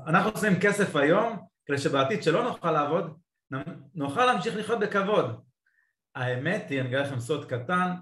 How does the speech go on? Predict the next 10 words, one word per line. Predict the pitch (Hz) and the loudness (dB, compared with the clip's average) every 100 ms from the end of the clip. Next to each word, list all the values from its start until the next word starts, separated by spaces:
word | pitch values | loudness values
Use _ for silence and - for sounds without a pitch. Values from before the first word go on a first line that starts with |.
| - _ _ _ _ _ - | -12 _ _ _ _ _ -12
שהרבה | - 131 127 127 127 - - - _ _ _ _ _ _ 151 131 160 208 | 2 6 8 8 4 0 -6 -20 _ _ _ _ _ _ -4 0 2 4
אנשים | 180 208 180 | 2 0 4
לא, | 175 185 160 | 6 6 4
לא | 147 | 4
יודעים, | 160 156 185 | 4 4 0
לצערי, | 151 123 135 123 139 | 0 -4 -2 -2 -2
שאנחנו | 156 131 127 123 - _ - 135 120 | 0 2 2 0 -10 _ -18 -12 -8
מפקידים | 131 160 185 | -8 -4 -2
המון | 196 190 | 0 0
לפנסיה, | 165 185 214 196 - 156 151 | 0 0 -2 -4 -4 -2 -2